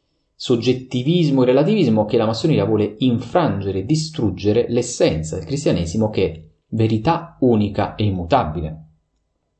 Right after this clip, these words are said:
Voi capite quindi l'antitesi della fede, come già si vede da questo approccio in qualche modo, prima ancora di entrare in tutte le altre cose più specifiche. Quindi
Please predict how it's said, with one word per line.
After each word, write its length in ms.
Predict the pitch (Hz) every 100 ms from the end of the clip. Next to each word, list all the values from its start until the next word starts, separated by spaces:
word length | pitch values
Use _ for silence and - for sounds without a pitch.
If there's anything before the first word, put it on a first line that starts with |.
| _ -
Voi 80 | 95
capite 380 | 80 - 113 92
quindi 300 | 104 95 90
l'antitesi 1120 | 92 90 92 - 113 98 95 82 87 87 80 - _
della 240 | - 101 98
fede, 340 | 113 110 98
come 240 | 95 113 104
già 180 | 123
si 160 | 135 120
vede 460 | 113 117 107 113 - -
da 120 | - 110
questo 260 | 113 -
approccio 600 | 151 - 170 107 - -
in 80 | 95
qualche 300 | 98 98 107
modo, 360 | 95 87 80 90
prima 240 | 139 135
ancora 300 | 120 147 139
di 80 | 107
entrare 360 | 104 113 120
in 100 | 104
tutte 280 | 107 131 110
le 60 | 101
altre 260 | 101 101
cose 280 | 101 98 101
più 120 | -
specifiche. 800 | 107 - 101 104 107 101 98 - _ _ _ _ _ _ _ _ _ _
Quindi 600 | - 208 147 120 104